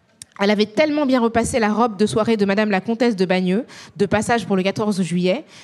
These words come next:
que cette dernière lui a proposé de la prendre avec elle en va-, en France. Je l'ai rejointe après avoir démissionné de mon poste dans la marine marchande. » Alors, pourquoi c'était important pour toi, qui es photographe, d'associer ces mots à ces visages,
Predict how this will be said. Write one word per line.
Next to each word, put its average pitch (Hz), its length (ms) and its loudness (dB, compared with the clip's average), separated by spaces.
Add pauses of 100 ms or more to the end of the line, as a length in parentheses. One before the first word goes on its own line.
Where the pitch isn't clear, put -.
(100)
que 226 80 -2
cette 247 180 0
dernière 226 380 2
lui 233 80 4
a 185 80 4
proposé 208 400 0
de 226 80 4
la 190 100 2
prendre 240 280 -2
avec 190 220 -2
elle 226 120 2
en 208 80 0
va-, 185 160 -2
en 196 100 -2
France. - 400 -6 (560)
Je 185 140 2
l'ai 240 160 6
rejointe 247 500 2
après 208 240 -2
avoir 214 220 0
démissionné 214 580 0
de 175 140 -2
mon 190 180 -2
poste 226 480 -2
dans 180 140 -2
la 170 80 0
marine 208 340 0
marchande. » 165 460 -4 (420)
Alors, 202 200 0 (100)
pourquoi 359 240 0
c'était - 220 -4
important 226 380 -4
pour 226 140 -10
toi, 240 180 0
qui - 120 -4
es - 20 -2
photographe, 214 540 0
d'associer 254 440 -2
ces 247 200 0
mots 226 240 2 (360)
à 208 120 2
ces 208 320 0
visages, 226 560 0